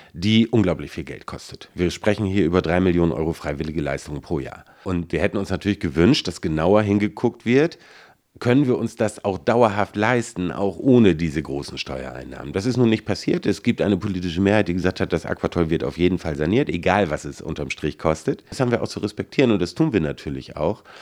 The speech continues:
Ich kann nur sagen, wenn dieses Aquatoll dann so gebaut wird, wird es Aufgabe des neuen Rates sein, die laufenden Kosten für den Betrieb so gering zu halten, wie es nur eben geht, weil sonst wird das Geld an anderen Stellen fehlen und das möchten wir gerne vermeiden.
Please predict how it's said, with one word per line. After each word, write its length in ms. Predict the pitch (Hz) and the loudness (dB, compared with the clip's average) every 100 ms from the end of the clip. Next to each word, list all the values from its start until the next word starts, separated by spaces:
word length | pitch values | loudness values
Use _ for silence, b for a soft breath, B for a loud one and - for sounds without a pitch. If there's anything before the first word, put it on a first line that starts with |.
| B - | B -6
Ich 160 | 98 | -4
kann 200 | - 120 | 0 0
nur 140 | 117 110 | 2 0
sagen, 840 | 104 110 113 117 87 64 98 123 110 | 0 -2 -2 -4 -6 -10 -14 -8 -4
wenn 200 | 117 113 | -2 -2
dieses 200 | 98 101 | -4 -4
Aquatoll 400 | 104 107 113 101 | -2 0 2 4
dann 140 | 98 | 2
so 140 | 92 | 0
gebaut 440 | 82 71 73 85 - | -2 -2 0 0 2
wird, 280 | 120 131 107 | 2 4 2
wird 160 | 95 | 2
es 180 | 90 - | 0 0
Aufgabe 480 | 87 92 101 107 107 | 0 2 0 2 0
des 100 | 87 | 0
neuen 280 | 85 80 76 | 2 2 0
Rates 420 | 71 - 101 - | -4 -6 -6 0
sein, 320 | 98 107 131 | 2 4 2
die 80 | 92 | 0
laufenden 600 | 71 78 90 110 87 82 | 0 0 2 2 2 2
Kosten 460 | - 78 - - 110 | -2 -6 -4 -2 0
für 140 | 92 | 0
den 220 | 80 78 | 0 -2
Betrieb 460 | 76 - - 98 - | -4 -8 -2 -2 0
so 120 | 85 | 0
gering 600 | 87 87 92 107 123 - | 0 0 2 4 2 -2
zu 200 | 98 92 | -4 0
halten, 300 | 87 90 95 | 0 0 0
wie 80 | 92 | -2
es 80 | 92 | 0
nur 180 | 101 | 0
eben 300 | 87 78 76 | 0 -2 -4
geht, 380 | - 80 135 - B B B | -2 2 2 2 B B B
weil 160 | - 71 | -4 0
sonst 280 | 78 101 - | 2 2 2
wird 120 | - | -2
das 160 | 127 - | -2 0
Geld 240 | 76 92 | 0 2
an 100 | 95 | 0
anderen 260 | 69 76 98 | 0 -2 0
Stellen 340 | - 95 110 | 2 2 2
fehlen 300 | - 71 67 | 0 -2 -2
und 140 | 69 | -4
das 140 | 69 - | -6 -2
möchten 260 | 82 - | -2 0
wir 80 | 90 | -2
gerne 220 | 80 76 | 0 0
vermeiden. 420 | 78 95 - - | 0 0 0 -4